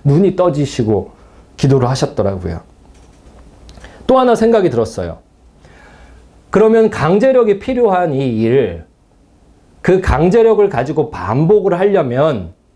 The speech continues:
뭐가 필요할까? 그 생각을 해봤어요. 이게 세 번째 내용인데요. 뭔가 확실한 동기가 필요하구나. 그 생각이 들었어요.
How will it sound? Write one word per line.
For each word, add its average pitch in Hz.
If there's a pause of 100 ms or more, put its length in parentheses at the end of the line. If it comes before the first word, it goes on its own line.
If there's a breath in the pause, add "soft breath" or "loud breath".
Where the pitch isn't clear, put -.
(320)
뭐가 165
필요할까? - (1300)
그 123
생각을 139
해봤어요. 98 (880 soft breath)
이게 143
세 185
번째 202
내용인데요. 107 (1080 loud breath)
뭔가 139
확실한 165
동기가 131
필요하구나. 101 (920)
그 -
생각이 151
들었어요. 85